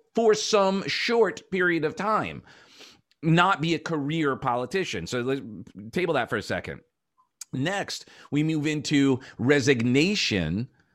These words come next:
where people just go, "I, this is, I,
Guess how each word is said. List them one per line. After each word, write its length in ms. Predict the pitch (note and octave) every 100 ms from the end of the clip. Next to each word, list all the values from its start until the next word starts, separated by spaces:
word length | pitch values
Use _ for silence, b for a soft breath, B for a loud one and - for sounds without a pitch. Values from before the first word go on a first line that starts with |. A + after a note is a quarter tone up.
| b b
where 240 | - D3 C#3
people 500 | D#3+ E3 D#3 D#3 D3
just 280 | B2+ D3 -
go, 320 | D#3+ D#3 D3+
"I, 260 | G#2 A#2
this 220 | D#3 E3 E3
is, 160 | D#3
I, 80 | -